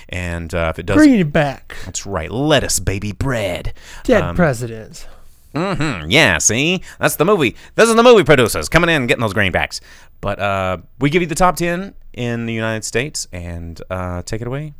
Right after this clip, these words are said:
Speaker 1: Jake. Here we go.
Speaker 2: All right. On its first week, coming in at number ten, Vengeance brought in one point seven five million dollars, uh, only available in just shy of a thousand theaters.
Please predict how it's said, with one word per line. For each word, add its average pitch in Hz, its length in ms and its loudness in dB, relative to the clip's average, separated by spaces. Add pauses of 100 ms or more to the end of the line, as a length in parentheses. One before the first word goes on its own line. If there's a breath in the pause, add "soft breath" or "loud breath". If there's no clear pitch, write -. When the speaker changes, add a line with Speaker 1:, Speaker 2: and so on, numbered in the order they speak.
Speaker 1:
Jake. 214 320 -10
Here - 80 -12
we - 60 -10
go. 147 60 2
Speaker 2:
All 139 80 6
right. 202 280 0
On 139 180 2
its 143 160 -4
first 165 400 0
week, 185 400 -2
coming 147 240 -2
in 160 140 0
at 147 80 -6
number 151 200 -4
ten, 175 320 0
Vengeance 135 600 -2
brought 127 260 -4
in 113 180 -6
one 185 200 -2
point 127 320 -10
seven 208 640 -4
five 127 460 -4
million 156 680 -2
dollars, 120 480 -2 (400 loud breath)
uh, 127 240 2
only 175 420 2
available 151 640 0
in 123 380 -4 (160)
just - 400 -8
shy 175 360 -2
of 156 120 -4
a - 20 -8
thousand 131 560 -6
theaters. 98 460 -12